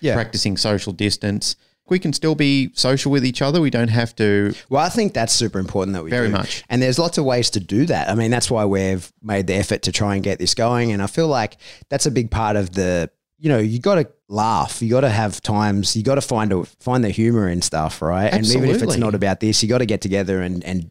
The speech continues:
Speaker 1: you know,
Speaker 2: Still
Speaker 1: in
Speaker 2: be
Speaker 1: one
Speaker 2: human
Speaker 1: way
Speaker 2: and,
Speaker 1: or
Speaker 2: and,
Speaker 1: another.
Speaker 2: and still not treat each other like we're dangerous and explosive, you
Speaker 1: Yeah.
Speaker 2: know? And that, that's the thing. Now, the other thing on top of this too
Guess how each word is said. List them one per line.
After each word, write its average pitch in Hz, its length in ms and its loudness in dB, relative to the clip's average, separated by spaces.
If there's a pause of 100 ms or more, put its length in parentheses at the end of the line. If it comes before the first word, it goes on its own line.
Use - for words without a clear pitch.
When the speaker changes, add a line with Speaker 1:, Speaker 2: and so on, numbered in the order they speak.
(100)
Speaker 1:
you 117 100 -4
know, 87 240 0 (120)
Speaker 2:
Still 214 240 0
Speaker 1:
in - 60 2
Speaker 2:
be - 100 2
Speaker 1:
one 135 200 2
Speaker 2:
human 135 180 2
Speaker 1:
way 120 120 2
Speaker 2:
and, 113 100 2
Speaker 1:
or 104 120 0
Speaker 2:
and, 123 160 0
Speaker 1:
another. 101 180 0
Speaker 2:
and 160 100 2
still 156 220 2
not 143 200 0
treat 131 240 0
each 123 200 0
other 104 180 0
like 101 360 0 (100)
we're 101 180 0
dangerous 104 640 -2
and 95 140 0
explosive, 98 800 -2
you 196 100 0
Speaker 1:
Yeah. 135 160 2
Speaker 2:
know? 107 40 0
And 131 240 0
that, - 220 -4
that's 131 180 -4
the 117 80 0
thing. 131 260 0 (220)
Now, 151 80 0
the 151 160 2
other 175 140 2
thing 135 240 0
on 110 160 2
top 180 240 -2
of 127 40 -6
this 98 200 0
too 117 440 2